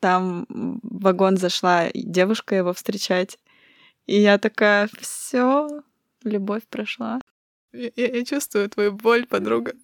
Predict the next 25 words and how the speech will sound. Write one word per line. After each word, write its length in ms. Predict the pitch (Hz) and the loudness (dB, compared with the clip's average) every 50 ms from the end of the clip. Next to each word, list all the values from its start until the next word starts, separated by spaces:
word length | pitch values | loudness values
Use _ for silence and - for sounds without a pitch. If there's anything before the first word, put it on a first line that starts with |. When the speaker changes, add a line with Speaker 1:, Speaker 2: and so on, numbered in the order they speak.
| _ _ _ _ _ _ _ | _ _ _ _ _ _ _
Speaker 2:
Причём 220 | - 262 - 311 294 | -6 -2 0 2 2
я 60 | 302 | 2
не 80 | 311 294 | 2 2
понимаю, 400 | - 285 277 277 269 247 233 220 | 0 0 2 2 4 4 4 2
почему 300 | - 226 - 254 240 233 | 0 -4 -6 -6 -6 0
парни 260 | - 226 226 240 247 226 | 4 4 4 4 2 -2
так 160 | - 208 208 | -2 -4 -2
делают, 300 | 196 208 240 262 247 220 | -2 0 0 0 0 -2
если 300 | 220 214 - - 202 196 | -4 -6 -4 -4 -4 -2
у 80 | 202 202 | -2 -2
них 240 | 196 202 - - - | -2 -4 -4 -4 -6
есть 180 | 202 202 - - | -8 -8 -6 -6
вроде 220 | 202 196 202 196 | -6 -4 -4 -6
девушка. 520 | 196 - 202 220 233 262 - - - - | -6 -4 -2 -2 -2 -2 -4 -4 0 2
Speaker 1:
Ну, 100 | 320 311 | 2 2
а 60 | 330 311 | 2 2
чё 140 | - 359 | 2 2
бы 120 | 330 330 311 | 4 6 6
не 160 | 277 254 233 | 6 6 6
повеселиться, 680 | - 233 220 214 214 - - 214 208 214 220 - - 202 | 4 2 0 0 0 -2 -2 0 2 2 2 0 -2 -4
в 60 | - | -2
конце 260 | - 202 202 - 208 | -2 -2 -2 -2 -4
концов, 400 | - 202 202 202 - 208 196 196 - | -2 -2 -2 0 0 0 -2 0 -2
он 160 | 202 202 202 | -2 0 0
же 400 | 196 190 190 185 180 175 175 - | 0 -2 -2 -4 -4 -4 -6 -8